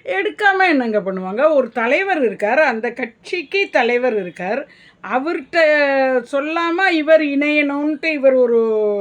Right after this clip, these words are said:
பேட்டியை கொடுத்தாருனா, இவர் என்ன வயசுல மூத்தவரா இருந்தாலுமே, ம், கட்சியை பத்தி இவங்க இணைய வேண்டும் அப்படின்னு கொடுத்ததுனால, எடப்பாடி அவர்கள் வந்து மொத்தமா அவரோட இது எல்லாத்தையுமே புடுங்கிட்டார். இதெல்லாம் வந்து கேட்கும்போது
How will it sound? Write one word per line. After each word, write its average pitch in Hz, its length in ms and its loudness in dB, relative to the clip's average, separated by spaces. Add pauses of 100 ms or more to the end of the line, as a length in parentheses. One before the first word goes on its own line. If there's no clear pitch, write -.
(680)
பேட்டியை 285 460 2
கொடுத்தாருனா, 208 600 -2
இவர் 202 260 -2
என்ன 233 420 0
வயசுல 277 560 0
மூத்தவரா 277 680 0
இருந்தாலுமே, 185 880 -6 (480)
ம், 254 580 -2
கட்சியை 359 560 -2
பத்தி 311 520 -2
இவங்க 285 440 2
இணைய 262 360 2
வேண்டும் 247 400 -2
அப்படின்னு 247 500 -4
கொடுத்ததுனால, 247 720 -2 (560)
எடப்பாடி 320 680 2
அவர்கள் 247 400 2
வந்து 277 520 -2 (560)
மொத்தமா 311 360 0 (100)
அவரோட 226 380 0
இது 226 220 0
எல்லாத்தையுமே 233 720 -2
புடுங்கிட்டார். 202 560 -6
இதெல்லாம் 208 360 -2
வந்து 262 260 -6
கேட்கும்போது 254 840 -2